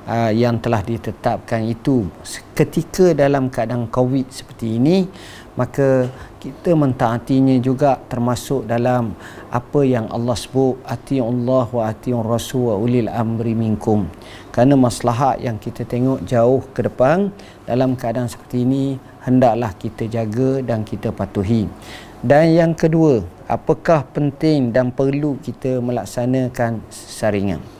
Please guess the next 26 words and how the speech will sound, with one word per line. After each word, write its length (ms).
Perkara 400
ini 560
terbahagi 560
pada 240
dua. 240
Jika 480
sekiranya 960
mereka 640
dalam 320
keadaan 480
biasa, 640
dalam 240
keadaan 320
sihat, 640
dalam 320
keadaan 720
okey, 640
maka 320
saringan 560
tu 400
tak 240
perlu 400
apa 400
nak 240
buat 320
apa. 400